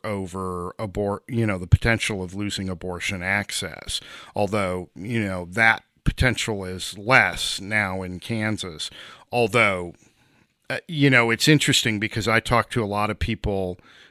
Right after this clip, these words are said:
who, both parties, al-, although Republicans tend to th-, describe the issue as settled for November, but Democrats, I, I haven't had a Democrat say, "Oh, that issue's been settled."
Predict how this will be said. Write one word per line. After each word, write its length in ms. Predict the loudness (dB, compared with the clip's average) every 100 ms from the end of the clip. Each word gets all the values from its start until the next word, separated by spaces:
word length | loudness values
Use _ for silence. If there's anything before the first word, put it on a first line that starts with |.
| _
who, 580 | 2 2 2 -2 -4 -8 _ _ _ _ _
both 340 | 4 6 6
parties, 640 | 4 2 2 -4 -10 -10 -12 -16 _ _ _ _
al-, 160 | -2 0
although 220 | 0 2
Republicans 800 | 2 8 10 10 8 4 0 0
tend 380 | 0 4 4 4
to 240 | 2 0 0
th-, 300 | -10 -20 _ _ -20 _ _
describe 640 | 2 2 2 4 6 4
the 180 | 0 -2
issue 320 | 0 0 -2
as 120 | -2
settled 640 | -4 -2 4 6 6 2 -2
for 180 | -6 -4
November, 680 | -2 -2 2 2 2 -2 -4 -10 -18 -20 -20 _
but 300 | 4 4 0 _ _ -20
Democrats, 720 | 2 6 6 4 2 0 -2
I, 220 | -2 -2 0
I 140 | 0
haven't 360 | 4 4 4 -2
had 200 | -2 -2
a 60 |
Democrat 1000 | -6 -6 4 4 4 -2 -2 -2 -2 -6 _ -8
say, 360 | 0 0 0 -4
"Oh, 160 | 0
that 240 | 6 6 6
issue's 340 | -2 -2 -6
been 240 | -8 -8
settled." 540 | -6 -6 -6 -10 -20